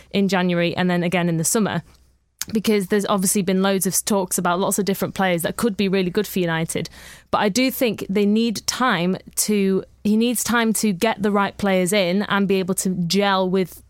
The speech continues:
the team and get the game plan working. 'Cause as you said, at the moment, it's sort of no one's really knows what, you know, what the manager wants or what they're doing together. And until that really gels, that's when you'll see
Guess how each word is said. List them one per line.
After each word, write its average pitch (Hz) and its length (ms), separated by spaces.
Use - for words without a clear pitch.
the 180 180
team 196 360
and 180 100
get 190 180
the 175 40
game 185 220
plan 180 240
working. 196 340
'Cause 175 180
as 190 140
you 175 80
said, 170 360
at - 160
the 208 80
moment, 214 420
it's 190 160
sort 208 160
of 170 100
no 208 160
one's 208 220
really 190 280
knows 190 420
what, 190 160
you 208 80
know, 185 140
what 196 160
the 196 60
manager 190 320
wants 175 220
or 190 100
what 190 200
they're 185 80
doing 180 280
together. 190 560
And 208 120
until 240 340
that 226 180
really 196 280
gels, 180 420
that's - 240
when 202 160
you'll 190 160
see 180 400